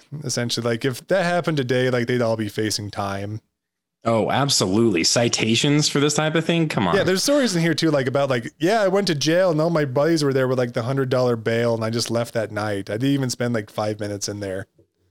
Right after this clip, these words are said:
Speaker 2: Uh, g-, dude, I mean, yeah, it's just, like, you learn about things like that and just, like, how awful we've made things intentionally just to, like, fuck with people.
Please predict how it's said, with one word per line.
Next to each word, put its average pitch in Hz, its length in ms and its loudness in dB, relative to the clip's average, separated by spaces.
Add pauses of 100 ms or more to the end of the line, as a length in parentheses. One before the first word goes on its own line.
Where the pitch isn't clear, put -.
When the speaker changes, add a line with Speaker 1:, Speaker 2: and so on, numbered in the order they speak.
(380)
Speaker 2:
Uh, 131 120 0 (160)
g-, - 240 -12
dude, 180 480 2 (400)
I - 60 0
mean, 156 260 2
yeah, 95 380 0
it's 135 200 2
just, - 360 0 (320)
like, 127 300 -2 (400)
you 135 120 4
learn 147 140 4
about 120 180 2
things 107 180 0
like 98 160 -2
that 95 300 -2
and 98 100 0
just, 95 200 0
like, 98 160 0
how 92 500 0
awful 95 520 0
we've 98 240 0
made 95 260 0
things 98 320 0
intentionally 92 720 -2
just 87 300 -2
to, 104 80 0
like, 85 340 -2
fuck 82 260 -4
with 95 160 -2
people. 98 560 0